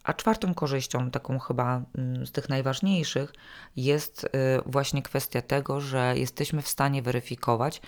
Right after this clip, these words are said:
swoją strategię marketingową i swoją strategię komunikacyjną. Bo, y, nie, hmm, nie jest chyba tajemnicą,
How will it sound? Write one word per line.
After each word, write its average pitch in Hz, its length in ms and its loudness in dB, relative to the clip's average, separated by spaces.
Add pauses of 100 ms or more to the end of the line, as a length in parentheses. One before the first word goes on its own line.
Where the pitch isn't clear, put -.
(180)
swoją 165 460 2
strategię 123 640 0
marketingową 120 760 0
i - 100 -10
swoją 131 320 -2
strategię 110 400 -4
komunikacyjną. 110 840 -6 (1080)
Bo, 120 560 4
y, 120 440 2 (1000)
nie, 131 360 4 (340)
hmm, 113 160 -2 (240)
nie 147 100 6
jest 135 140 2
chyba 120 180 4
tajemnicą, 117 720 2